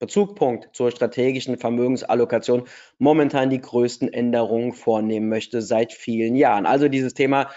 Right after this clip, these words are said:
bewegt Anleger von groß und klein, von eher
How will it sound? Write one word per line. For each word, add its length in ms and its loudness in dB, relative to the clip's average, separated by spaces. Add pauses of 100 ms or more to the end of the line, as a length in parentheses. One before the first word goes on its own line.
(180)
bewegt 480 -2 (140)
Anleger 640 2
von 280 -4
groß 540 -4 (480)
und 300 0
klein, 480 2 (100)
von 400 -2 (220)
eher 460 0